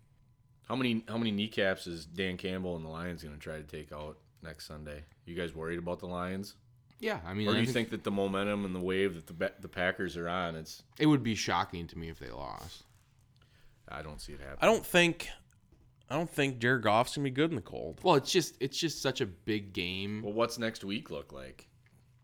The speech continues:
Speaker 2: Mm, thir-, twenty-five, it looked like.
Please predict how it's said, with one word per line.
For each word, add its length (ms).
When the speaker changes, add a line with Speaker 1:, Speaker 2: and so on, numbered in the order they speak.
Speaker 2:
Mm, 460
thir-, 220
twenty-five, 720
it 100
looked 200
like. 260